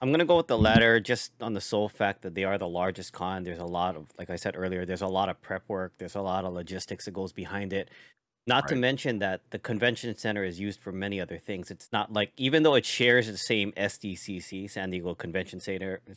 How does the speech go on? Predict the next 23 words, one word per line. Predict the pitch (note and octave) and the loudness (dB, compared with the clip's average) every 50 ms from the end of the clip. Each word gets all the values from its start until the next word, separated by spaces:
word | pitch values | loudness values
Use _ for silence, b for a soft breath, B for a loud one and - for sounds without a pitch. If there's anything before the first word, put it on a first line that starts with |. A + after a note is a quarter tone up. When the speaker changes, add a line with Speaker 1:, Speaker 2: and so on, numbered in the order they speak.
| - _ _ _ _ _ - | -20 _ _ _ _ _ -10
Speaker 1:
and | F#2+ F2+ - | -8 -8 -6
San | - - F#2 F#2 | -6 -6 -4 -4
Diego | F2+ E2+ E2 D#2+ - A2 A#2+ | -6 -8 -8 -6 -2 0 2
Speaker 2:
Right. | B2+ D#2+ D2 | 2 2 0
Speaker 1:
Comic-Con, | F#2 E2 D#2+ D#2+ E2 - b b b b b _ _ _ _ _ _ _ - | 0 -4 -6 -8 -10 -14 b b b b b _ _ _ _ _ _ _ -4
it's | A#2 A2 - - | -4 -4 -2 2
not | C3+ C3+ B2+ G#2+ | 2 2 2 2
like | A2 F#2+ E2+ | 2 0 2
that's | A2 G#2+ G#2+ - | 2 2 0 0
the | - G#2 | -6 -6
only | F#2+ F#2+ F#2+ F#2 | -6 -6 -8 -10
thing | G2 F#2+ | -10 -12
that | F2 E2 D#2+ - | -12 -12 -12 -10
goes | E2+ D#2+ E2 | -12 -10 -10
on | F2+ F2+ F2+ E2+ | -10 -10 -10 -10
there. | D2+ C#2+ C#2+ _ _ _ _ - | -12 -14 -16 _ _ _ _ -2
There | A#2 A2 G#2 A2 - | -2 -2 -2 -2 -2
could | - C3+ A#2 G2 | -2 0 2 4
very | B2+ A#2+ A#2+ A#2+ | 6 6 8 6
well | A#2 G#2 G#2+ A2+ A#2 G#2 | 6 6 6 4 4 4
be | G2 G2+ | 0 -2
something | - - G#2+ G2 - - A2 G2+ G2 | -2 -2 -4 -4 -2 -4 -4 -4 -2
that's, | F2+ F2+ F2 - - - - - - - | -4 -6 -6 -8 -12 -14 -14 -14 -16 -18